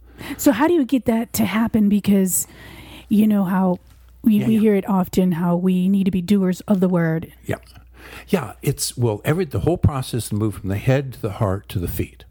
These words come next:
Speaker 1: Mm-hmm.
Speaker 2: So it starts with information.
Speaker 1: Right,
Speaker 2: And
Speaker 1: but
Speaker 2: then
Speaker 1: sometimes the information doesn't go to the heart.
Speaker 2: No, no, that's right. That's exactly right.
Speaker 1: We just read it and read it and we know it and we even repeat it and we say it and we share it,
Speaker 2: Yeah.
Speaker 1: but yet it's not in our heart.
Speaker 2: There's nothing I can do to create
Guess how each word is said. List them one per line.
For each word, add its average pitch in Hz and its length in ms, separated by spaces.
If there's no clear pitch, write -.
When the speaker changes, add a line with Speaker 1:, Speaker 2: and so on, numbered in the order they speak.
Speaker 1:
Mm-hmm. 170 380
Speaker 2:
So - 220
it 101 60
starts 143 360
with 175 160
information. 139 680
Speaker 1:
Right, 202 280
Speaker 2:
And 113 60
Speaker 1:
but 233 80
Speaker 2:
then - 60
Speaker 1:
sometimes 269 400
the 226 80
information 220 520
doesn't 202 260
go 214 120
to 220 80
the 180 140
heart. 269 480
Speaker 2:
No, 143 200
no, 175 320
that's 110 260
right. 175 240
That's - 260
exactly 123 520
right. 147 220
Speaker 1:
We 226 100
just 220 260
read 220 220
it 254 160
and 220 140
read 233 160
it 254 100
and 214 80
we 202 120
know 196 240
it 233 100
and 196 120
we 180 260
even 196 280
repeat 247 360
it 240 200
and 185 100
we 170 80
say 226 540
it 220 120
and 185 140
we 165 60
share 285 420
it, 254 220
Speaker 2:
Yeah. 143 100
Speaker 1:
but 214 100
yet 202 180
it's 190 160
not 208 160
in 175 120
our 156 100
heart. 185 280
Speaker 2:
There's 127 220
nothing 160 380
I 131 200
can 143 200
do 104 360
to - 120
create 107 640